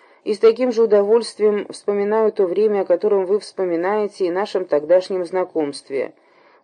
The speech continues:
«Куда холодный ветер ломит двери» и другие стихотворения мне понравились, не говоря о содержании, ясностью, определенностью мыслей и выражений,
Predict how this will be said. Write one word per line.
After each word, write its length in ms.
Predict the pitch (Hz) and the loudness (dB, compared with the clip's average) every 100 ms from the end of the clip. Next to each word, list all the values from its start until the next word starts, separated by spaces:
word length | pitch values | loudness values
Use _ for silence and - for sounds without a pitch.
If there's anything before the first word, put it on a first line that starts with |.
| - | -4
«Куда 260 | 185 262 | 2 4
холодный 460 | 269 214 214 208 196 | 4 4 4 2 0
ветер 400 | 180 202 208 185 | 0 0 0 0
ломит 360 | 180 190 190 | 0 0 -2
двери» 320 | 156 160 156 147 | -4 -2 0 -2
и 60 | |
другие 340 | 151 165 190 240 | -4 -6 -6 -8
стихотворения 760 | - 185 180 170 170 220 202 | -6 -8 0 2 4 2 0
мне 220 | 180 190 | -2 -2
понравились, 840 | 196 160 151 170 202 196 190 190 - _ _ _ | -2 -2 2 2 4 2 0 -4 -10 _ _ _
не 120 | 190 | -6
говоря 360 | 190 196 208 240 | 0 2 4 4
о 20 | |
содержании, 720 | 226 196 175 156 185 208 196 | 2 -2 -2 -2 0 0 0
ясностью, 640 | 175 196 208 202 180 - 170 | 0 0 0 -2 -6 -2 -2
определенностью 800 | 165 165 180 202 196 175 - 160 | -2 -6 -2 0 0 -4 -4 -4
мыслей 340 | 202 208 165 | -4 -4 -2
и 20 | |
выражений, 680 | 156 156 143 170 214 214 202 | 0 2 0 0 -2 -2 -8